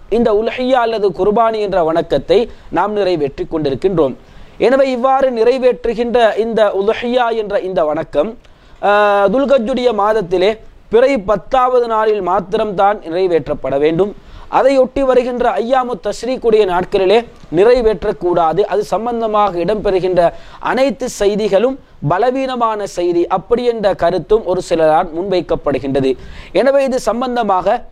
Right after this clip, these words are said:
எது சரியான நிலைப்பாடு? துல்கஜ்ஜுடைய மாதத்தின் பிறை பத்தாவது நாளில் மாத்திரம்தான்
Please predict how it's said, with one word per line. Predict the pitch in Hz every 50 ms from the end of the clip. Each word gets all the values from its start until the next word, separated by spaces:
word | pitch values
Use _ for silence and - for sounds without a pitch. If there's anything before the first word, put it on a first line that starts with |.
| - _ _ _
எது | - 185 240 269 254
சரியான | - - 208 226 262 269 254 254 254 240
நிலைப்பாடு? | 220 190 185 196 202 147 - 160 147 151 156 196 214 - - - - - - - 160
துல்கஜ்ஜுடைய | 240 277 262 277 254 220 262 247 254 240 226
மாதத்தின் | 208 208 214 220 226 214 170 - 254 247 196
பிறை | 185 220 226 240 240
பத்தாவது | 190 175 196 185 - 247 240 233 233 233 226
நாளில் | 220 214 208 208 208 202 190
மாத்திரம்தான் | 175 175 190 185 165 208 208 202 196 185 165 202 214 240 240 -